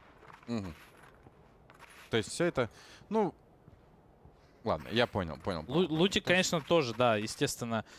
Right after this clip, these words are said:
Speaker 2: если все нормальные кемпы заняты, то приходится делить спот. Вот как, допустим, М девятнадцать делят там с Мунвулфами и с Вайлдами Лос Леонс. То
Speaker 1: Мгм.
Speaker 2: есть, э, делиться приходится anyway. Если не хочешь делиться, то, ну, удачи тебе. В начале игры пофайтиться.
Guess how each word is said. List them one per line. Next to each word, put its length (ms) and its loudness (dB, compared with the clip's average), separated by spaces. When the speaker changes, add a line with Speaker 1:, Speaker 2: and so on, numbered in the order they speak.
Speaker 2:
если 800 2
все 840 2
нормальные 480 0
кемпы 360 -4
заняты, 580 2
то 720 4
приходится 500 0
делить 380 0
спот. 300 0
Вот 100 -4
как, 180 -6
допустим, 360 -4
М 100 -2
девятнадцать 540 0
делят 320 0
там 140 -10
с 80 -16
Мунвулфами 720 -4
и 60 -2
с 100 -4
Вайлдами 540 2
Лос 280 -2
Леонс. 160 -6
То 680 -20
Speaker 1:
Мгм. 80 -12
Speaker 2:
есть, 140 -16
э, 340 -8
делиться 280 -2
приходится 520 0
anyway. 380 0
Если 260 -2
не 60 -2
хочешь 280 0
делиться, 380 0
то, 960 4
ну, 160 0
удачи 380 4
тебе. 260 2
В 80 0
начале 420 4
игры 140 2
пофайтиться. 680 -2